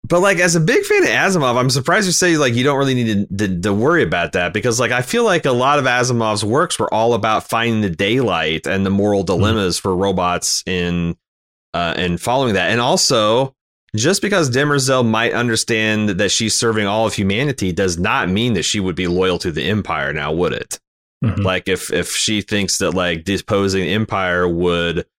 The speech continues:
Speaker 1: or maybe she believes in psychohistory and she thinks that sh-, that we should. So, like, that's the
Speaker 2: Yeah.
Speaker 1: thing. Like, you have the rule. The rules were created not to, to limit the storytelling possibilities.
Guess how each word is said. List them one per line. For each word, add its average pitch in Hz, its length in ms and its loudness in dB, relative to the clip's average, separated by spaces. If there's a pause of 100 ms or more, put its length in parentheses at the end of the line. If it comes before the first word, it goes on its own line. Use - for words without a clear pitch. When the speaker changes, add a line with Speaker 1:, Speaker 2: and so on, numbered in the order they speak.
(200)
Speaker 1:
or 80 80 -6
maybe 101 240 0
she 107 260 -2
believes 107 420 0
in 113 60 -2
psychohistory 98 880 0 (500)
and 95 200 -2
she 101 140 -2
thinks 101 340 -2
that 98 220 -2
sh-, - 180 -4
that 98 220 0
we 101 160 -2
should. 151 280 -2
So, 117 300 -2
like, 117 240 -2 (640)
that's 170 220 0
the 131 120 0
Speaker 2:
Yeah. 120 320 4
Speaker 1:
thing. 98 80 0
Like, 95 280 -2
you 113 240 0
have 156 240 2
the 120 100 2
rule. 113 560 4
The 117 140 2
rules 160 280 4
were 147 120 0
created 123 480 2
not 123 260 0
to, 98 200 0
to 107 200 -2
limit 117 360 0
the 95 100 -2
storytelling 85 640 -2
possibilities. 85 960 -4